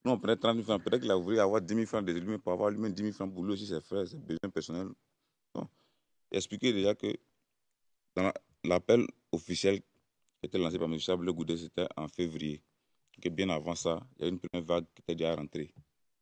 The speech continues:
Et normalement, il devait y avoir une, d'autres vagues qui devaient suivre. Donc, lui, à son niveau, il a commencé à, à prendre les éléments en recyclage parce que la priorité était donnée au G P P.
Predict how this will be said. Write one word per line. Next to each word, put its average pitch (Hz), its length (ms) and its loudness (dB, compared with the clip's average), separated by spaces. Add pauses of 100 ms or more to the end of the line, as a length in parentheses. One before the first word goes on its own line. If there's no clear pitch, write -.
(760)
Et 95 280 2 (160)
normalement, 87 380 0
il 90 80 -2
devait 87 160 2
y - 20 6
avoir 85 320 2
une, 87 180 -4 (640)
d'autres 95 140 0
vagues 92 220 2
qui 85 100 -4
devaient 82 160 2
suivre. 82 380 -4 (1040)
Donc, - 120 -4 (1120)
lui, 139 100 4
à 127 60 6
son 107 140 2
niveau, 98 440 2 (1120)
il 95 100 -2
a 104 80 2
commencé 120 320 -4
à, 92 80 -4 (720)
à 95 60 0
prendre 123 260 0
les 95 120 4
éléments 90 200 0
en 101 100 2
recyclage 101 400 -2
parce 95 180 -4
que 110 120 -4 (140)
la 92 120 4
priorité 104 540 2
était 107 220 2
donnée 92 480 0 (960)
au 82 120 0
G 87 180 -4
P - 160 -10
P. - 240 -8